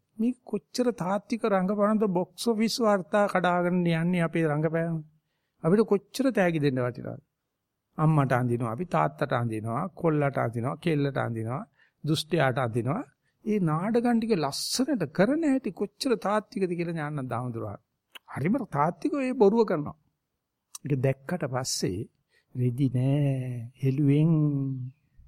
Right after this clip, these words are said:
මේ කොච්චර ජාති කරන හිටියත් මේක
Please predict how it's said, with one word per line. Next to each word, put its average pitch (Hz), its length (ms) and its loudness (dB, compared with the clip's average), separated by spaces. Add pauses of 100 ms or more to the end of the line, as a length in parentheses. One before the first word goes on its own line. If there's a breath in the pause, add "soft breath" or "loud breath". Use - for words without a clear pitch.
(340)
මේ 135 120 4
කොච්චර 160 480 -4
ජාති 165 340 2
කරන 175 220 0
හිටියත් 151 380 0 (520)
මේක 185 180 -2